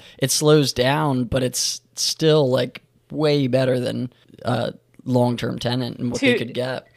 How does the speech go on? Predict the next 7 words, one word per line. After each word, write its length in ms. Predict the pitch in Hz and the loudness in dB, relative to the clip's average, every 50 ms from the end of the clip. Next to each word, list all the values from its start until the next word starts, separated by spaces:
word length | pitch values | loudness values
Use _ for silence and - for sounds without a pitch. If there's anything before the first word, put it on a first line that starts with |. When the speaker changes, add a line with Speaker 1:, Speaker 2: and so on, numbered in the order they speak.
| _ _ _ | _ _ _
Speaker 2:
to 120 | - - 240 | -6 -4 -2
your 380 | 220 220 226 220 214 226 220 | -2 -2 -2 -2 0 0 0
point, 800 | 214 - - - 233 202 185 170 165 165 156 - _ - - - - _ _ _ - - - - _ _ | 0 -4 -8 -6 -4 -2 -2 -2 -4 -6 -8 -10 _ -16 -16 -16 -18 _ _ _ -20 -20 -20 -20 _ _
right 260 | - 202 208 220 - | 0 2 2 2 0
now, 500 | 202 208 214 214 202 185 180 175 170 - - | 0 2 2 4 6 6 6 6 4 2 0
I'm, 380 | - - 185 185 185 180 185 180 | 0 0 2 2 2 0 -2 0
uh, 220 | 180 170 160 160 | 0 2 2 2